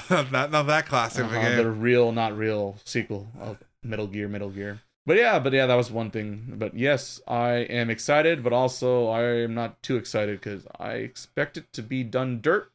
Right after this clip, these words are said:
Speaker 2: cheap.
Speaker 1: But I guess I wanna say one other second before we go
Speaker 2: Mm-hmm.
Speaker 1: was about, uh, Assassin's Creed Mirage.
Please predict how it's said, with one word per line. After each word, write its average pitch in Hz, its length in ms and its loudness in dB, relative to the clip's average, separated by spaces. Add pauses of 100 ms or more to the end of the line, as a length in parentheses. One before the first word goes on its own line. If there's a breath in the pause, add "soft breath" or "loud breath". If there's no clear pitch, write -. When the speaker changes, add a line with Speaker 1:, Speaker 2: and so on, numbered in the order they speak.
Speaker 2:
cheap. 104 340 -6 (280)
Speaker 1:
But 139 100 4
I 147 40 4
guess 160 160 2
I 160 60 2
wanna 151 100 2
say 147 220 2
one 135 160 2
other 135 100 0
second 135 160 -2
before 127 160 -8
we 123 60 -4
go 120 340 -2 (160)
Speaker 2:
Mm-hmm. 113 400 -6
Speaker 1:
was 120 220 0
about, 120 480 2
uh, 107 260 -6 (380)
Assassin's 135 400 0
Creed 135 280 0
Mirage. 147 760 0